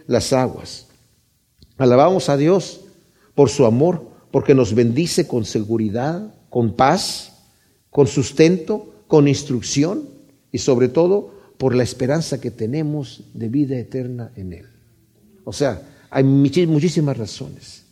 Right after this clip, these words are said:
Y termina diciendo, manifestó sus palabras a Jacob, sus decretos y mandatos a Israel. Con ninguna nación hizo así, ni les dio a conocer sus mandamientos. Aleluya.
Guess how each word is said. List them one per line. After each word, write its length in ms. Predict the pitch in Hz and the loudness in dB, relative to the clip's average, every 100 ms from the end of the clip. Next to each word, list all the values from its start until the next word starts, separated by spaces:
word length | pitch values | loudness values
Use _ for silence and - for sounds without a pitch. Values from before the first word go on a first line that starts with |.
| _ _ _ | _ _ _
Y 100 | - | -2
termina 560 | - 175 143 170 208 180 | 4 4 6 6 6 6
diciendo, 640 | 151 - 170 170 143 123 - - _ 156 | 2 0 -2 -2 -4 -8 -14 -20 _ 4
manifestó 500 | 151 156 156 - 190 | 6 6 4 2 2
sus 200 | 196 - | 0 2
palabras 500 | 143 160 170 165 156 | 2 4 4 2 -2
a 60 | |
Jacob, 420 | 127 117 160 170 - - | -4 0 0 0 -4 -6
sus 160 | 156 143 | 0 4
decretos 480 | 147 156 175 170 | 4 4 2 2
y 60 | 147 | 2
mandatos 480 | 131 131 160 160 143 | 2 2 0 0 -2
a 40 | |
Israel. 460 | 120 104 120 151 147 - | -2 0 0 0 -2 -6
Con 180 | - 147 | 2 4
ninguna 380 | 151 156 202 240 | 6 4 2 2
nación 400 | 202 156 - 185 | 2 0 0 0
hizo 220 | 190 147 | 0 -2
así, 420 | 131 - 190 190 - - | -4 -4 -6 -8 -16 -4
ni 120 | 139 | 2
les 180 | 143 139 | 4 4
dio 140 | 135 170 | 4 2
a 80 | |
conocer 380 | 165 143 120 160 | 2 0 0 -4
sus 180 | 151 135 | -4 -6
mandamientos. 720 | 131 113 123 135 135 143 - | -4 -4 -2 -2 -4 -6 -8
Aleluya. 580 | - 110 107 110 95 | -6 -4 -2 -4 -8